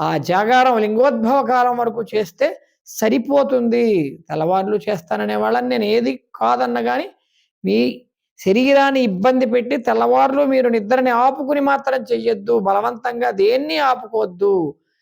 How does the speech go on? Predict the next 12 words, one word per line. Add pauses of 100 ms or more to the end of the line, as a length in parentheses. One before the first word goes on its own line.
(360)
చక్కటి (520)
సత్కాలక్షేపంతో (500)
ఆ (120)
జాగారం (320)
ఉపవాసం
పూర్తి
చేసి (380)
ఆ
పరమేశ్వరుడి
యొక్క (520)
కృపకి
పాత్రులై